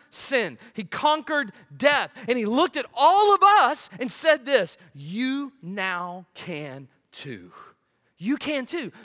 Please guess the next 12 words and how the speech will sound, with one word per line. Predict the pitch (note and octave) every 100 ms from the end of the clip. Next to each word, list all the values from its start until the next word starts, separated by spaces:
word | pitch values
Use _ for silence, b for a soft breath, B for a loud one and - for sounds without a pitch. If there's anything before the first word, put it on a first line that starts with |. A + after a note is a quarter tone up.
| -
But | F#3
here's | A#3 G#3
the | F#3
deal. | B3+ E3+ C#3
The | D#3+
resurrection | D#3+ G3+ F3 G#3+ B3+ F3+ D3+
did | D#3+ C3 C3
one | F3+ E3
more | D3+ A#3+ D#4
thing. | - F#2+ G2 G#2 _ _ b b b -
The | G3
resurrection | A#3 G3 G3 D4 - - D#3+ G3+